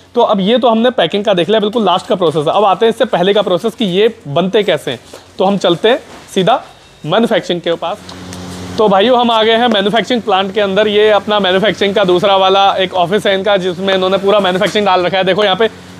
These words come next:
सिलाई की मशीन है, ये सारे के सारे यहाँ पे थान रखे हुए हैं। ये हमारा cover के थान है। जो भी मतलब यहाँ पे cover को अगर हम देखते हैं तो यहाँ पे ये जैसे ये खुला हुआ है।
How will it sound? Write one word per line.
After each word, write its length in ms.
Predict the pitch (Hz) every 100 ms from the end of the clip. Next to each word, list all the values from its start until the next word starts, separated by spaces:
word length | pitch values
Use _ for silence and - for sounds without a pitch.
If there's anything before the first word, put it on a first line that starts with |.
| -
सिलाई 240 | 196 185
की 80 | 196
मशीन 300 | 214 175 208
है, 140 | 208 220
ये 100 | 220
सारे 320 | 208 185 208
के 120 | 208
सारे 220 | 196 185
यहाँ 140 | 190 180
पे 100 | 208
थान 320 | - 180 202
रखे 160 | 208 185
हुए 160 | 180
हैं। 60 | 214 - - -
ये 100 | 160
हमारा 280 | 196 196 190
cover 280 | 208 190 190
के 100 | 196
थान 200 | 202 180
है। 80 | 208
जो 200 | 170 214
भी 140 | 220
मतलब 260 | 240 233 240
यहाँ 200 | 196 180
पे 120 | 196 240
cover 260 | 220 202
को 100 | 208
अगर 200 | 220 214
हम 100 | 226
देखते 260 | 202 185 220
हैं 80 | 208
तो 60 |
यहाँ 180 | 208 196
पे 140 | 202
ये 60 | 214
जैसे 260 | 202 190 220
ये 60 |
खुला 220 | 214 190
हुआ 200 | 190 185
है। 80 | 135